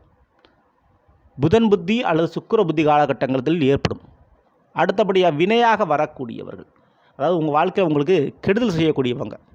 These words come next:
இவங்களால தான் முக்கியமான பிரச்சனைகளை நீங்க சந்திப்பீங்க. அப்படிப்பட்ட நபர்கள் யார் அப்படின்னா, இந்த மிதுன ராசிக்காரர்களை பொறுத்த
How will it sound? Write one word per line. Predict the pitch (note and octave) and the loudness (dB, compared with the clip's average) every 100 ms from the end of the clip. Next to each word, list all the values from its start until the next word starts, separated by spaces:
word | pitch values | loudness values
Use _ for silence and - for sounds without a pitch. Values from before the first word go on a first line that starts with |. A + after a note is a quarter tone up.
| _ _ _ _ _ | _ _ _ _ _
இவங்களால | B2+ D#3 E3+ F3 G3+ | -4 0 2 4 4
தான் | G#3+ D3+ | 2 0
முக்கியமான | F#3+ F#3+ G3 - | 0 0 0 0
பிரச்சனைகளை | D#3 D#3+ E3 | -2 0 0
நீங்க | C3+ | -2
சந்திப்பீங்க. | B2 B2+ C3+ - - _ _ _ - C3+ | -4 -6 -8 -10 -12 _ _ _ -10 -6
அப்படிப்பட்ட | C3+ F#3 D#3+ C3 B2 | -2 -2 0 -2 -2
நபர்கள் | C#3 C3 A2 B2+ | -4 -4 -4 -4
யார் | B2+ G#2 | -4 -4
அப்படின்னா, | A#2 A2+ B2 - _ _ _ _ _ _ - | -6 -6 -8 -10 _ _ _ _ _ _ -14
இந்த | B2+ A2+ G2+ G2+ C3+ - - | -6 -4 -4 -6 -10 -14 -4
மிதுன | D3+ A3 A3+ | 2 4 4
ராசிக்காரர்களை | G3 G3+ D3 C3 B2+ A#2 | 0 0 0 0 -2 -2
பொறுத்த | C3+ - | -4 -2